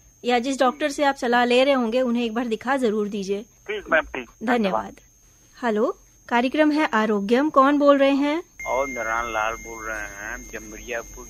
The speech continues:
Speaker 3: जमुआ बाजार के पास।
Speaker 1: बताइए, क्या प्रश्न है आपका? आज हमारे साथ हैं त्वचा रोग विशेषज्ञ डॉक्टर नेहा शाह।
Speaker 3: दरअसल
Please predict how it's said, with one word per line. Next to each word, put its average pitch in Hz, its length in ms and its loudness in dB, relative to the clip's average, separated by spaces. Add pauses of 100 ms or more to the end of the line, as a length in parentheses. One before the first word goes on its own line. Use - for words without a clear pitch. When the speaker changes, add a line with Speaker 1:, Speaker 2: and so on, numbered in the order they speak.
Speaker 3:
जमुआ 107 320 -14
बाजार 101 300 -12
के - 180 -16
पास। - 200 -20 (120)
Speaker 1:
बताइए, 233 440 -2
क्या 285 200 -2
प्रश्न 262 320 -2
है 254 160 0
आपका? 233 320 -4
आज 247 340 -2
हमारे 240 280 0
साथ 240 320 0
हैं 262 220 0 (460)
त्वचा 285 300 8
रोग 311 220 8
विशेषज्ञ 277 580 4
डॉक्टर 277 340 4
नेहा 240 380 4
शाह। 170 600 -4
Speaker 3:
दरअसल 165 680 0